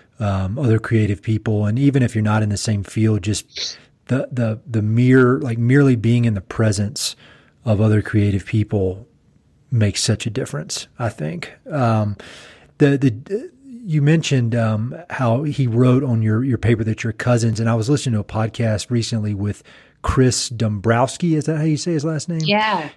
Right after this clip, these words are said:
Speaker 1: And,
Speaker 2: yeah.
Speaker 1: and he's gonna be one of your instructors, right? Um,
Speaker 2: Yeah,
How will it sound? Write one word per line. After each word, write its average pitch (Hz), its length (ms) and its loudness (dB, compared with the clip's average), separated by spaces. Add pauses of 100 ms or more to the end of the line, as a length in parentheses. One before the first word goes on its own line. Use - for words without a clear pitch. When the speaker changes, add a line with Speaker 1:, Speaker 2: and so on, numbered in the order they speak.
Speaker 1:
And, 131 400 2
Speaker 2:
yeah. 185 80 -2
Speaker 1:
and 139 100 2
he's 160 220 2
gonna 156 180 4
be 117 140 2
one 117 180 2
of 113 100 0
your 113 320 2
instructors, 117 640 -2
right? 120 300 0 (160)
Um, 110 320 -2
Speaker 2:
Yeah, 190 460 0